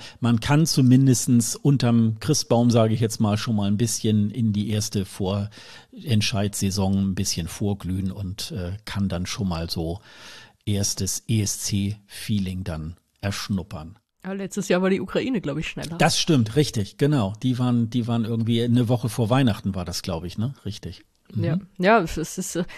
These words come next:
Speaker 2: auch da komme ich nicht immer so rein in alle Beiträge.
Speaker 1: Mhm. Ja, das ist,
Speaker 2: <laughs> Muss,
Speaker 1: mhm.
Speaker 2: muss ich auch gestehen, da, da, da bin ich ja wieder mit meinem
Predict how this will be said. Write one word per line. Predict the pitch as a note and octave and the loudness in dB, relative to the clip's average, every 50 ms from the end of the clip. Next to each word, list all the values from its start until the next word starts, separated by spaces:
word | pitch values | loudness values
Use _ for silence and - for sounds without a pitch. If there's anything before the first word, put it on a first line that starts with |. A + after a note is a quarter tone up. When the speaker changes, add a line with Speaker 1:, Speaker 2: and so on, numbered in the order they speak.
| - - - - - - - | -18 -20 -20 -20 -20 -6 0
Speaker 2:
auch | - E3+ G3+ | 4 4 4
da | - - F3 F#3+ A3+ A#3+ | 4 4 4 6 6 4
komme | A3+ - - - - A#3 A#3+ | 2 2 0 0 2 2 2
ich | A3 | 2
nicht | - G#3+ G3 | 2 2 2
immer | G3 D#3 G#3 G#3+ G#3+ | 2 2 2 2 4
so | G3+ F#3+ F#3+ | 4 2 2
rein | D#3+ D#3 C#3+ D3 G#3 B3 B3+ | 2 2 2 2 2 0 -2
in | A#3 - G3+ G#3 | -4 -6 -8 -6
alle | B2+ C#3+ G#3+ A3+ G#3+ | -4 -2 0 0 0
Beiträge. | - - D#3+ - C#3+ C#3+ C#3 C3+ C3+ C#3+ E3 F#3+ D4+ | 0 -2 0 2 4 4 6 6 4 4 2 0 -4
Speaker 1:
Mhm. | D#4 - - - - - - - | -8 -14 -20 -20 -20 -20 -10 -2
Ja, | C3+ C#3 D3 C#3 C#3 | 2 4 4 4 4
das | D#3+ D#3+ - | 4 2 2
ist, | - - - - D#3 - | 2 0 0 0 -2 -2
Speaker 2:
<laughs> | - G3+ | -4 -2
Muss, | D#3+ B2+ B2 B2 | 0 2 4 4
Speaker 1:
mhm. | B2+ - F#3+ | 4 4 2
Speaker 2:
muss | F#3+ G3+ G3+ | 2 -2 -2
ich | G3+ F#3+ | -2 -4
auch | F#3+ G3 | -4 -2
gestehen, | - A#3 - - A#3 A3 A3+ | -2 -2 0 2 2 4 4
da, | G#3 F#3+ F#3+ | 4 4 4
da, | F#3+ G3+ G3 | 4 4 2
da | F#3 - G3 F3+ | 4 4 2 2
bin | F3+ G3+ G3+ | 2 2 2
ich | G3 | 4
ja | A3 F#3+ F#3 | 4 4 4
wieder | G3 G3 G3 F#3 | 4 4 4 4
mit | F3+ F#3 F3+ | 2 0 0
meinem | - E3+ E3 F3+ F#3 F3+ | 0 0 2 2 2 0